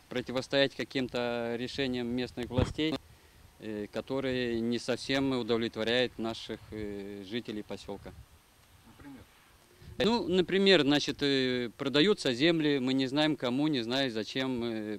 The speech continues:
Speaker 1: продаются участки, на которых строятся огромные,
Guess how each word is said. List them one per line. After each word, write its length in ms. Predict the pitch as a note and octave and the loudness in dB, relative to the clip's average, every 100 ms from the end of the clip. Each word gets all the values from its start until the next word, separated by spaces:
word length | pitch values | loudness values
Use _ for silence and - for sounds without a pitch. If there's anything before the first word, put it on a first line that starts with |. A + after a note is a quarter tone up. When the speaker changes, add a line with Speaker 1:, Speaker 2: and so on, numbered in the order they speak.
| - | -8
Speaker 1:
продаются 840 | A2+ A#2 C3 D#3 - C3+ B2 A#2 | -4 0 2 0 2 2 2 2
участки, 580 | A#2 B2 - C#3+ C#3+ C#3+ | -2 -4 0 0 0 -6
на 100 | B2 | -6
которых 400 | B2+ A#2 C3+ B2+ | -6 -2 0 -2
строятся 500 | - C3+ C3+ B2+ A#2+ | -6 -2 -2 -2 -2
огромные, 800 | A2+ B2 C3+ C3 B2 A#2 A2+ A2 | -2 0 0 2 0 -2 -2 -6